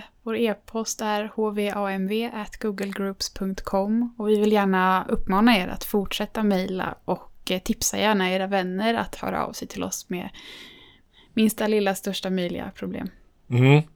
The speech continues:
Speaker 2: Och, eh, så har vi vår lilla Babi också som du kanske vill presentera igen.
Speaker 1: Vår Spotify-lista.
Speaker 2: Mm.
Speaker 1: Mm.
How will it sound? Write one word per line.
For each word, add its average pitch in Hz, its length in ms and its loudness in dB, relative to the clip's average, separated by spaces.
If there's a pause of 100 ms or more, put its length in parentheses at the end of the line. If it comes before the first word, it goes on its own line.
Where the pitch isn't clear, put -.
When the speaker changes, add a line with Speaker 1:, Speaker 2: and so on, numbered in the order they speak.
(140)
Speaker 2:
Och, - 340 4
eh, 110 240 10
så 113 180 2
har 123 180 6
vi 120 120 6
vår 117 180 6
lilla 110 240 8
Babi 123 400 8
också 87 320 2
som 90 180 0
du 90 120 4
kanske 90 280 0
vill 87 280 4 (100)
presentera 90 460 -2
igen. 90 240 -2 (440)
Speaker 1:
Vår 208 120 -2
Spotify-lista. 196 920 0 (120)
Speaker 2:
Mm. 214 200 2 (220)
Speaker 1:
Mm. 196 280 2